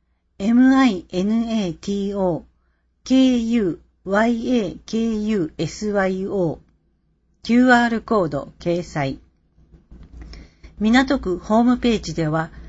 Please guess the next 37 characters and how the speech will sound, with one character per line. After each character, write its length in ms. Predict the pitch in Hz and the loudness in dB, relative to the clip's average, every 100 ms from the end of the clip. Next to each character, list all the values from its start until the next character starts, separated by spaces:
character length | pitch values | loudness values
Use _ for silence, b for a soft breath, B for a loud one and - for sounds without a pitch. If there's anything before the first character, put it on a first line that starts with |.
| B B - | B B 0
広 300 | 285 254 - | 4 4 4
報 180 | 175 | 2
港 560 | 160 165 165 156 156 - B B B | 4 2 0 -2 -6 -6 B B B
デ 160 | - 196 | -2 -2
ジ 120 | - | 2
タ 140 | 262 | 2
ル 140 | 247 226 | 2 2
ブ 100 | 240 | -2
ッ 140 | - | -6
ク 160 | - 160 | -4 0
や 240 | 156 156 B B B - | 0 -2 B B B -4
広 280 | - 269 - | 4 4 4
報 180 | 180 165 | 0 2
港 560 | 165 180 156 165 139 _ _ - | 0 -2 -2 -4 -4 _ _ -4
音 180 | 208 240 | 2 2
声 260 | 240 240 220 | 4 0 2
版 260 | 214 196 | 0 0
な 140 | 196 175 | -2 -2
ど、 220 | 151 - b b b | -4 -6 b b b
様 380 | - 226 254 294 | -2 2 4 4
々 260 | 269 220 | 4 2
な 160 | 190 185 | 0 2
用 220 | 240 233 | 2 2
途 120 | - | 0
で 140 | 170 165 | -2 -2
広 320 | 160 262 226 | 2 2 2
報 160 | 180 165 | 0 0
港 460 | 160 208 208 202 | 0 -2 -2 -4
を 60 | 190 | -2
ご 120 | 165 | 0
覧 220 | 180 202 | 0 0
い 60 | 185 | -2
た 120 | 180 | -2
だ 120 | 165 | -4
け 160 | 160 156 | -4 -4
ま 160 | 151 147 | -2 -4
す。 180 | - | -6